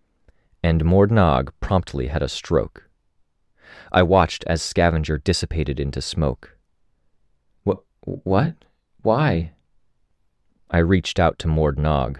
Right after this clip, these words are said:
and I could feel the damage being done. I moved her back just as I'd moved her forward, shifting more capes onto the battlefield to deliver some ranged fire. "Why?" I was stunned,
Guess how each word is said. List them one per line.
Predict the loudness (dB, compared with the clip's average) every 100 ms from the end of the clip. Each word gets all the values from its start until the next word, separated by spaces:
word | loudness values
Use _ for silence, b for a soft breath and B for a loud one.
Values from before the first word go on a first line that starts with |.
| -8
and | 0 0
I |
could | 0 -2
feel | -2 0 0
the | -2
damage | -2 0 -2 -4
being | -6 -4 -2
done. | -2 -4 -8 -16 _ _ b b b b b
I | 4
moved | 4 2
her | 0
back | 2 2 2 -2
just | 0 0 2 -2
as | 0
I'd | 0 2
moved | 0 -2 -4
her | -4
forward, | 0 0 0 -4 -8 b b b
shifting | -6 -4 -2 0 2
more | 4 4 4
capes | 2 0 0 -2
onto | -2 -2
the | 0
battlefield | 2 2 0 -2 -2 -4
to | -6
deliver | -4 -2 0 -2
some | -4 -4 -2
ranged | -2 -2 -6 -6
fire. | 0 0 0 -6 -12 _ _ _ _ _ _ _ _
"Why?" | -4 -2 0 -2 -6 -14 _ _ _ _ _ _ _ _ -4
I | -2
was | 0 -2
stunned, | -2 2 2 2 -6